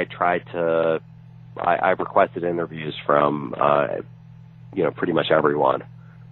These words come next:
uh, but couldn't force people to come to the table. So,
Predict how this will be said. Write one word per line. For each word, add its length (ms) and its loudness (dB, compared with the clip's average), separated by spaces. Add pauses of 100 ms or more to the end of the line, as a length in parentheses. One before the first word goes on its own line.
(100)
uh, 640 0 (180)
but 220 2 (380)
couldn't 260 -12
force 260 0
people 260 -2
to 60 -14
come 160 2
to 100 -6
the 100 -14
table. 460 2 (680)
So, 600 2